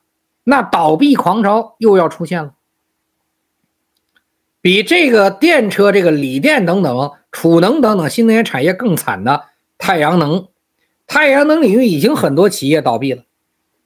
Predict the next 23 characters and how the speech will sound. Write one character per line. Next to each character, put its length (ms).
已 180
经 160
倒 160
闭 140
了。 160
啊， 320
房 440
子 120
过 220
剩 180
制， 140
咱 100
们 80
刚 140
才 80
讲 260
过 160
了， 80
房 180
地 60
产 140
过 160
剩 180